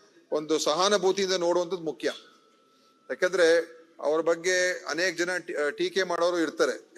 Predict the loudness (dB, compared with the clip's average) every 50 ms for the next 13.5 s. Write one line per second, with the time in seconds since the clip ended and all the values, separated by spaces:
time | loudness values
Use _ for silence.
0 | -2 -2 0 -2 -4 -4 -6 -6 -6 -6 -6 -4 -4 -4 -2 -2 0 0 0 -2
1 | -4 -6 _ _ _ _ _ -2 -2 0 0 0 0 0 0 0 2 0 0 2
2 | 0 2 2 0 0 0 0 0 0 0 0 0 0 0 -2 -2 -4 -2 -2 0
3 | 0 2 0 -2 -4 -10 -20 _ _ _ _ _ -8 -8 -2 0 2 2 2 2
4 | 2 2 2 0 -2 -2 -2 -2 -4 -4 -4 -2 0 0 2 2 0 0 2 2
5 | 2 4 4 2 2 2 0 0 0 0 -2 0 0 2 2 2 0 -2 -2 -2
6 | -2 -2 -2 -2 -6 -4 -4 -4 -4 -4 -4 -6 -8 -4 -2 -2 0 0 -2 -4
7 | -8 -12 -20 _ _ _ _ -8 -4 -4 -2 -2 -2 -2 -2 0 2 2 2 2
8 | 0 -4 -2 -4 -4 -4 -4 -6 -6 -6 -8 -8 -4 -4 -2 -2 -2 -4 -2 -2
9 | -2 0 0 0 -2 -2 -2 -4 -6 -4 _ -4 -2 -2 -4 -6 -4 -6 -4 -4
10 | -6 -2 -2 0 0 0 -2 -2 -6 -14 _ _ _ _ _ _ _ -14 -12 -12
11 | -4 -2 -2 -2 0 0 0 0 2 2 0 2 2 0 0 2 0 0 -2 -4
12 | -8 -14 _ -6 -2 -2 -2 -2 0 -4 -2 -2 -4 -2 -2 -2 -2 -2 0 0
13 | 0 0 0 -4 -4 -6 -6 -6 -4